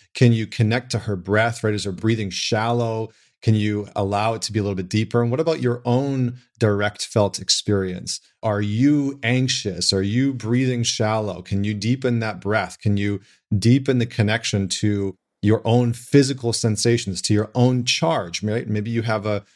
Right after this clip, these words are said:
a certain sexual charge in the moment when you're around your partner, or maybe you're kinda closed off and shut off and you're just in your head. So moving out of thought and moving into the direct felt experience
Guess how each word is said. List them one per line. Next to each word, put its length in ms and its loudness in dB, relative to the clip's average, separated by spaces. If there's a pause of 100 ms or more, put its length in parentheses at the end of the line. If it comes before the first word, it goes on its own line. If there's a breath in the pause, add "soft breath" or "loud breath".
(160)
a 80 2
certain 280 2
sexual 480 0
charge 380 -2
in 80 -2
the 60 -2
moment 320 -6
when 120 -4
you're 140 -4
around 220 -6
your 100 -6
partner, 400 -4
or 60 -6
maybe 240 -2
you're 260 0 (260 soft breath)
kinda 200 2
closed 480 2
off 340 -2
and 100 -4
shut 240 2
off 240 -2
and 80 -4
you're 80 -6
just 300 -4
in 160 6
your 200 0
head. 460 -2 (300 soft breath)
So 180 6
moving 560 0
out 220 2
of 100 -6
thought 500 -4 (180)
and 220 2
moving 440 0
into 360 0
the 100 0
direct 560 -2
felt 580 0
experience 800 -2